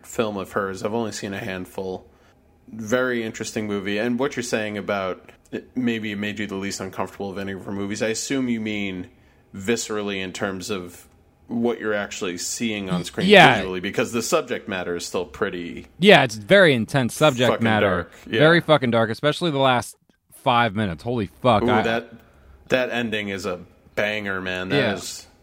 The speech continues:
Speaker 2: The, yeah.
Speaker 1: one of the most memorable endings I've seen in a movie, for sure.
Speaker 2: Yeah, that ending is gonna stay with me for a long time. Um, but yeah, that, and you're exactly right. What I mean is the content was very disturbing,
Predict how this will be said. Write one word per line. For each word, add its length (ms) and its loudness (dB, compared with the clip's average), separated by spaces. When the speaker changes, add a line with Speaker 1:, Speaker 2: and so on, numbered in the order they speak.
Speaker 2:
The, 120 -6
yeah. 140 2
Speaker 1:
one 100 4
of 40 0
the 60 -2
most 240 -4
memorable 440 -2
endings 320 -6
I've 180 -2
seen 200 -8
in 100 -10
a 40 -12
movie, 320 -12
for 200 -10
sure. 300 -10
Speaker 2:
Yeah, 160 0
that 160 2
ending 420 2
is 180 -6
gonna 240 2
stay 260 0
with 120 -2
me 140 0
for 140 -6
a 80 -2
long 360 0
time. 480 -4
Um, 400 4
but 120 -2
yeah, 220 8
that, 180 8
and 160 0
you're 220 4
exactly 440 4
right. 380 0
What 160 0
I 80 2
mean 260 0
is 580 -2
the 100 -2
content 680 0
was 200 -2
very 200 4
disturbing, 760 0